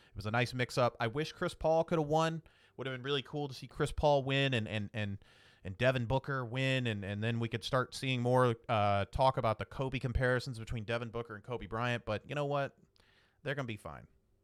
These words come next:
I think that, I think that Suns team is gonna be fine. They got Ayton. They have, uh, Devin Booker. They're, they're, they're fine. Okay, even if Chris Paul, like, ends up leaving, and then it's whatever. But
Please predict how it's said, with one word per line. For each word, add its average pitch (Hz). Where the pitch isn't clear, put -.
I 131
think 143
that, 131
I 131
think 165
that 156
Suns 139
team 127
is 113
gonna 117
be 107
fine. 123
They 110
got 98
Ayton. 107
They 92
have, 90
uh, 87
Devin 92
Booker. 104
They're, 104
they're, 113
they're 113
fine. 87
Okay, 104
even 120
if 117
Chris -
Paul, 104
like, 98
ends 101
up 95
leaving, 104
and 90
then 87
it's -
whatever. 85
But 165